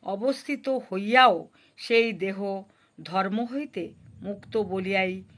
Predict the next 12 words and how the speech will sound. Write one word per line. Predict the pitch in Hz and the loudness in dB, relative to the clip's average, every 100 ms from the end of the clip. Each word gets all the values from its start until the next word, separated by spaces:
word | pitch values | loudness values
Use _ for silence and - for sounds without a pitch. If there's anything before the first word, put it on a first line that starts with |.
| - - - | -20 -20 -10
পরি-, | 196 202 202 - | -6 -6 -8 -10
পরিজ্ঞাত | 196 202 202 156 180 185 - 240 311 _ _ _ | -6 -6 -6 -6 -4 -2 -4 -6 -6 _ _ _
হইয়া | 175 180 220 277 | -10 -6 -6 -8
থাকেন। | - 156 - - - _ _ _ _ _ _ _ _ _ _ _ _ _ _ _ _ _ _ _ 196 | -16 -18 -16 -16 -18 _ _ _ _ _ _ _ _ _ _ _ _ _ _ _ _ _ _ _ -6
মনই | 220 285 339 349 | 0 2 2 4
মানুষের | 269 254 262 247 233 226 220 _ - | 4 4 2 4 4 2 -4 _ -14
বন্ধন | 170 185 190 165 160 160 180 _ _ _ _ _ _ _ _ _ _ | -6 -2 -2 -6 -10 -12 -14 _ _ _ _ _ _ _ _ _ _
এবং | 202 208 214 196 180 _ | -4 2 2 0 -8 _
মুক্তির | 190 233 226 - 269 247 | -6 -6 -6 -2 -2 0
কারণ। | - 170 170 151 - _ _ _ _ | -2 -2 -4 -8 -14 _ _ _ _
বিষয়াসক্ত | 165 214 311 339 339 339 339 - | -8 -4 4 6 6 2 -2 0
মন | 302 226 214 208 247 | 2 4 4 2 0